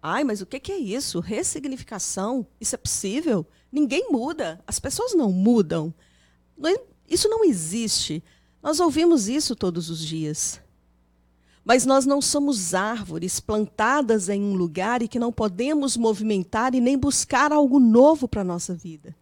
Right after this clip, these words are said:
Aliás, abra-se um parêntese aqui. Porque as árvores, elas estão se renovando a cada ciclo,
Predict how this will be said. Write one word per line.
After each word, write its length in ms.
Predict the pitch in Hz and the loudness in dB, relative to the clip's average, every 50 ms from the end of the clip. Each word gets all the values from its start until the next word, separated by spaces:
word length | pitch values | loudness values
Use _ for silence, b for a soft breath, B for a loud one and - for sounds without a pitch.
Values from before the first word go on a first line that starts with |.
| _ _ _ _ _ _ _ _ _ _ | _ _ _ _ _ _ _ _ _ _
Aliás, 800 | - - 208 208 214 185 180 190 220 320 339 - - - - - _ _ _ _ _ _ _ - | -2 -2 0 2 2 2 2 0 0 -2 -4 -4 -4 -4 -4 -6 _ _ _ _ _ _ _ -4
abra-se 500 | 160 196 226 220 254 302 - - - 285 | -2 0 0 0 0 -2 -2 0 0 0
um 80 | 285 | 0
parêntese 680 | 277 302 302 269 233 233 233 214 - 196 190 175 170 165 | 0 -2 -4 -2 -2 -2 -2 -2 -4 -6 -6 -6 -6 -8
aqui. 280 | 156 - - 147 156 _ _ _ _ _ _ _ _ _ _ _ _ _ _ _ _ _ | -8 -10 -14 -20 -20 _ _ _ _ _ _ _ _ _ _ _ _ _ _ _ _ _
Porque 240 | - 233 214 - 220 | -10 -10 -8 -4 -2
as 220 | 214 233 220 185 | -2 -2 -2 -2
árvores, 500 | 156 165 190 202 208 208 226 220 226 175 | -4 -4 -4 -2 -2 0 -2 -2 -2 -4
elas 280 | 180 175 175 185 185 180 | -4 -4 -4 -6 -6 -6
estão 360 | 214 - - - 208 247 320 | -6 -8 -6 -6 -4 -4 -2
se 220 | 320 - - 277 240 | -2 -2 -2 -4 -4
renovando 960 | - 165 156 190 226 269 349 403 392 302 220 170 - 190 185 208 214 208 185 | -4 -4 -4 -2 0 0 2 2 2 0 0 -2 -2 -4 -2 -2 -4 -4 -6
a 60 | 180 | -8
cada 320 | - - 165 160 156 156 165 | -8 -10 -12 -10 -10 -10 -8
ciclo, 520 | - - - 180 156 151 - - 156 170 | -8 -8 -8 -8 -10 -12 -14 -16 -18 -18